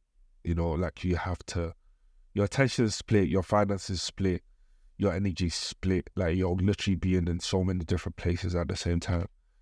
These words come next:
to try and manage having multiple girls. So yeah, one girl. For number five, you have nothing to prove or dispel. And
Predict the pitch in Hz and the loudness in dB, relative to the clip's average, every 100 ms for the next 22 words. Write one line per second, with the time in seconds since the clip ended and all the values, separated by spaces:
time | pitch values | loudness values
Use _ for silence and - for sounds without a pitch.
0 | - 90 98 87 85 85 90 87 85 85 | -6 -4 2 2 2 0 0 0 0 -2
1 | - - 85 85 85 80 - 80 82 82 | -2 -2 0 0 0 0 -4 -6 -4 -4
2 | 78 - _ _ - - 85 82 78 - | -4 -12 _ _ -20 -2 2 2 0 -4
3 | - 101 104 107 101 - - _ _ _ | -2 0 4 6 6 2 -8 _ _ _
4 | _ _ _ _ _ - 98 110 - 101 | _ _ _ _ _ 0 2 4 6 6
5 | 95 85 - - - - - _ - - | 6 2 -8 -20 -20 -20 -20 _ -20 -20
6 | _ - - _ _ _ _ _ _ 98 | _ -20 -20 _ _ _ _ _ _ 2
7 | 107 120 110 110 110 95 98 - 101 95 | 6 6 6 4 2 2 0 2 2 2
8 | 85 - 92 87 - - 87 82 - _ | 0 0 0 0 -6 -6 -4 -4 -6 _
9 | - _ - - - - 92 87 87 | -20 _ -20 -20 -6 2 4 4 0